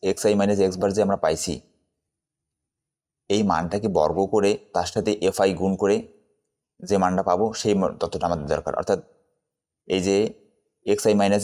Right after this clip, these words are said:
X bar কত পাইছি আমরা? সাতাশ দশমিক এক। এই সাতাশ দশমিক একের উপরে যদি আমরা বর্গ করি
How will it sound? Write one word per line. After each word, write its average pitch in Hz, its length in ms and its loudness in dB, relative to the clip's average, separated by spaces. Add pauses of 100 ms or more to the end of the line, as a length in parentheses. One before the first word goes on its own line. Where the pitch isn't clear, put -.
(120)
X - 20 -6 (120)
bar 101 180 2
কত 98 160 2
পাইছি 95 240 0
আমরা? 98 140 0 (220)
সাতাশ 95 300 0
দশমিক 95 300 -2 (600)
এক। 82 200 -4 (1200)
এই 90 80 0
সাতাশ 95 400 0 (200)
দশমিক 92 260 -4 (100)
একের 98 180 0
উপরে 92 160 -2
যদি 90 140 -2
আমরা 90 220 0
বর্গ 80 160 0 (140)
করি 78 120 -2